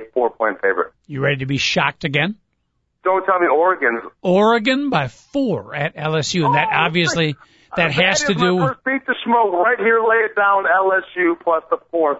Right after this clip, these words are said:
Speaker 1: Thank
Speaker 2: Yeah.
Speaker 1: you very much.
Speaker 2: But wouldn't you say the point spread is not,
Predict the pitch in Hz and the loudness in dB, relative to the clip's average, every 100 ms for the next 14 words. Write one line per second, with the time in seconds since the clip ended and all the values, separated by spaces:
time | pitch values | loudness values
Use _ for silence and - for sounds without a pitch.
0 | - 180 180 - 147 143 165 170 151 131 | -6 -6 -8 -10 -14 -2 0 2 0 -2
1 | 139 156 180 147 180 170 220 220 214 226 | 0 2 2 0 0 2 2 4 2 2
2 | 208 185 214 214 - 220 208 196 156 190 | 2 0 0 0 0 0 2 2 0 0